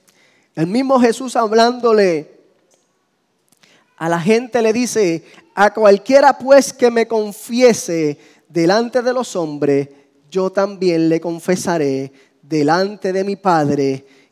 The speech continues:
que está en los cielos". Así que en este momento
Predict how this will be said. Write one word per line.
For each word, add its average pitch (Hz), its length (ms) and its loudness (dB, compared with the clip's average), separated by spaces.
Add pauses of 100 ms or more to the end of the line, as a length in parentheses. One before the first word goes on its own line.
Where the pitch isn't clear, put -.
que 175 120 -6
está 175 320 -4
en 160 160 2
los 156 120 -4
cielos". 127 600 -10 (180)
Así 208 240 -2
que 240 140 2
en 240 100 -2
este 247 380 2
momento 247 680 0